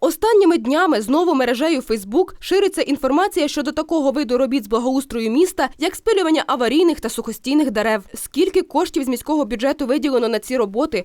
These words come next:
хто буде займатися утилізацією, як проходили тендерні процедури і чи брало участь в тендері комунальне підприємство «Міськсвітло», котре роз'яснює Олег Созінов.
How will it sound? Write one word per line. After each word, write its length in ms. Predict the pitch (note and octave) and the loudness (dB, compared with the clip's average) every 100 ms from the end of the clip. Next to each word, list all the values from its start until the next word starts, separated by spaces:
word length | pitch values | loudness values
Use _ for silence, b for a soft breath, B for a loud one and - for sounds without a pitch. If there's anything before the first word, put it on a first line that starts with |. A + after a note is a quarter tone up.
| - | -8
хто 400 | - - E4 F#4+ | -14 -2 0 2
буде 240 | E4+ D4+ | 2 0
займатися 520 | A#3+ C4 C4+ E4+ D#4 - | 0 0 0 -2 -4 -4
утилізацією, 960 | B3+ A#3+ G#3+ F#3+ C#4+ D#4 B3+ G3+ F#3 G3+ | -4 -4 -4 -2 -4 -2 -6 -4 -6 -6
як 360 | G3+ D#4+ F#4+ | -2 0 0
проходили 520 | C#4 A3 C#4+ D4 C4+ | -4 -2 0 0 0
тендерні 460 | G#3+ C4+ D#4+ C4+ A#3+ | 0 0 0 0 -4
процедури 540 | A#3+ A3+ A#3 C#4+ C#4+ - | -2 -4 0 0 0 -2
і 60 | |
чи 140 | B3+ C#4+ | -4 -2
брало 340 | A3 D#4+ D#4 | 0 2 0
участь 400 | - D4 A#3 - | 0 0 0 -6
в 40 | - | -4
тендері 380 | C4 C#4+ A#3+ | -2 0 -2
комунальне 460 | G#3+ A3+ B3 C4 A#3 | -2 -2 0 0 -2
підприємство 640 | A3 G#3 A#3 B3 A#3 A3 | -4 -6 -2 -2 -2 -2
«Міськсвітло», 800 | A3+ A3+ - - A3+ F#4+ D4 G3+ - | -2 -4 -10 -6 -2 0 0 -2 -2
котре 400 | B3+ F4+ G4 G4 | -2 0 0 0
роз'яснює 580 | D4+ G3+ A#3 D4+ D4+ - | 0 -2 -2 0 0 2
Олег 260 | G#3 A#3 | 0 0
Созінов. 540 | - - G#3+ A3 A3 | -4 -2 0 0 0